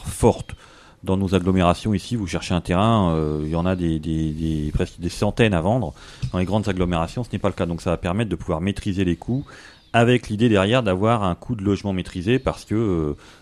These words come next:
bah, depuis la fin de la Seconde Guerre mondiale, la quantité de construction de logements reste toujours insuffisante en France.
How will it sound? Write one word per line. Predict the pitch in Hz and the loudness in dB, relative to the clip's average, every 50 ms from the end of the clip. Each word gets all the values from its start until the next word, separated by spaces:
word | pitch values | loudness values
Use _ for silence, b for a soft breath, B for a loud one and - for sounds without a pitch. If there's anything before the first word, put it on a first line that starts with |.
| B - | B -2
bah, | 87 | 0
depuis | 82 87 85 - 104 | 0 0 0 0 2
la | 98 92 82 | 2 2 2
fin | - 104 | 2 0
de | 98 | 0
la | 90 82 | 0 0
Seconde | - 92 85 87 87 | -2 -2 -4 -2 -2
Guerre | 85 85 82 | 0 0 0
mondiale, | 82 80 80 80 92 101 113 131 127 - B B B B B B B B B | 0 -2 0 2 4 4 4 4 2 -2 B B B B B B B B B
la | - 82 87 90 87 85 | -6 -4 -2 2 2 0
quantité | 85 - - 139 131 - - 127 - - 131 127 | 0 2 2 2 2 2 0 -6 0 4 4 4
de | 110 92 - 87 85 | 4 4 0 0 -2
construction | 82 - - 113 104 - - 104 - - 101 | -2 -4 -4 -6 -6 -6 -6 -8 -6 -4 -2
de | 92 92 | 0 2
logements | 90 87 82 85 95 117 127 98 | 2 2 2 2 0 0 2 2
reste | 90 95 92 - 95 - | 2 0 0 0 -4 -6
toujours | - 95 98 87 110 120 110 87 | -4 -4 -2 -2 -2 -2 -4 -4
insuffisante | - - - 85 - 90 85 101 107 110 - | -6 -6 -10 -8 -6 -6 -4 -4 -4 -4 -6
en | 78 | -8
France. | - - - - - | -10 -10 -16 -18 -18